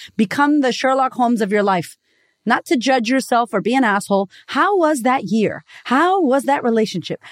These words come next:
How was that job? How was that friendship? Okay, let's look at that mistake.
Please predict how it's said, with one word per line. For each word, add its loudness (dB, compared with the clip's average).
How 2
was 2
that -2
job? -2
How 0
was 0
that -2
friendship? -2
Okay, 0
let's 0
look -2
at 2
that 0
mistake. -2